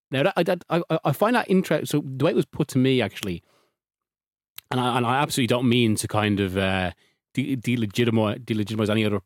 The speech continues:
journalist's stories in that sense. It's more, it's more just what, what, passing on what I've been explained. If they, the issue with any Qatari buyer for, say, Manchester United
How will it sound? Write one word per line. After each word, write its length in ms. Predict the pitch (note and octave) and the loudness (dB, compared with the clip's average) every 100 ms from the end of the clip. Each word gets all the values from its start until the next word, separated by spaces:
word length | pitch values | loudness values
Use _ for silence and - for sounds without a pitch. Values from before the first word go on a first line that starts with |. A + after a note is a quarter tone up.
| _ C3 | _ -4
journalist's 460 | A2+ G#2 G2+ - - | -2 0 -2 -6 -12
stories 460 | - C3 B2+ A#2 G2+ | -4 0 2 2 0
in 40 | |
that 140 | G2+ - | -2 -2
sense. 160 | G2+ | -4
It's 60 | G#2 | 0
more, 180 | C#3 D3 | 0 2
it's 100 | C#3+ | 2
more 140 | D3 | 2
just 120 | A2 | 0
what, 200 | A#2+ A#2+ | -4 -4
what, 180 | B2 A#2 B2 - | -6 -6 -10 -12
passing 240 | - B2+ A#2 | -8 -4 -2
on 60 | A2+ | 0
what 80 | |
I've 100 | A2 | -2
been 80 | G#2 | -2
explained. 580 | G2+ - A#2 A#2 G2 F2+ _ - - _ - | -6 -6 -6 -4 -4 -8 _ -20 -20 _ -6
If 220 | D3 - - - C#3+ | -4 -4 -10 -14 -10
they, 340 | E3+ D#3+ D#3 - _ _ _ _ _ _ _ - | -2 -2 -4 -12 _ _ _ _ _ _ _ -4
the 180 | C3+ G3 | 2 2
issue 220 | - F3+ | 4 2
with 160 | C#3+ C#3 | 2 2
any 140 | C#3+ | 0
Qatari 560 | B2 - C3+ C3+ B2+ G#2 | -2 -2 0 2 2 0
buyer 300 | A#2 A#2+ G#2+ | 0 0 0
for, 200 | - G2+ | -2 -2
say, 160 | A2 | -2
Manchester 480 | G#2+ G#2 G#2+ G#2 - | -2 -2 -2 -4 -4
United 380 | G#2 G2+ G2+ F#2+ | -2 -2 -2 -4